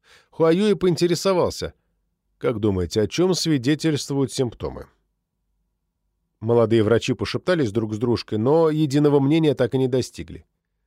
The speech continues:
«Может, увеличим дозу морфина?» — предположил один из стажеров. В голове у меня возникла мольба: «Есть что-то еще помимо болеутоляющего?»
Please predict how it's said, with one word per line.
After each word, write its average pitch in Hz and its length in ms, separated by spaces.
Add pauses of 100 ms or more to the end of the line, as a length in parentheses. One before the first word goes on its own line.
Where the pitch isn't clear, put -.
(380)
«Может, 165 440
увеличим 185 500
дозу 170 240
морфина?» — 190 520 (540)
предположил 107 580
один 101 240
из 95 80
стажеров. 92 600 (1400)
В 135 200
голове 180 400
у 196 40
меня 175 220
возникла 170 440
мольба: 151 560 (320)
«Есть 185 360
что-то 185 300
еще 185 460
помимо 123 480
болеутоляющего?» 135 1120